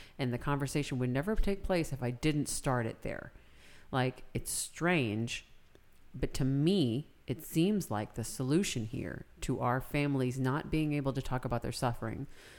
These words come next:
the solution is to simply talk, talk to them about the things we just don't talk to them about,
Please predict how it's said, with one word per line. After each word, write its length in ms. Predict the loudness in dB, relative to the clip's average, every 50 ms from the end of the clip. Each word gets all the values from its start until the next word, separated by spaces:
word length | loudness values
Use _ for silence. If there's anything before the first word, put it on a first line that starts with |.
| -14 -4
the 80 | -2 -2
solution 640 | 0 0 2 2 4 6 4 4 4 2 0 0 0
is 160 | 0 -2 -4
to 140 | -6 -8 -6
simply 460 | -6 -4 -2 0 0 0 0 -2 -2
talk, 360 | -2 0 0 0 0 0 0 -2 -4 -4 -8 -16 -10 -4
talk 260 | 0 0 2 0 2 0
to 80 | -2
them 340 | 0 0 0 0 -2 -2 -4 -6 -12 -18 -20 -20 -20 -20 -20 -20 -20 -20 -20 -20 -20 -20 -14 0 2
about 540 | 4 6 6 6 6 6 4 2 0 -6 -12 -12 -14 -16 -20 -20 -20 -20 -20 -16 -4
the 120 | -4 -4
things 380 | -2 2 2 4 4 4 4 2
we 140 | 0 0 0
just 420 | -2 -2 -2 -2 -2 -4 -4 0
don't 240 | 2 2 2 2 0
talk 260 | -2 -2 -2 -2 -4 -4
to 60 | -6
them 160 | -6 -4 -4
about, 360 | -4 -6 -6 -6 -8 -10 -12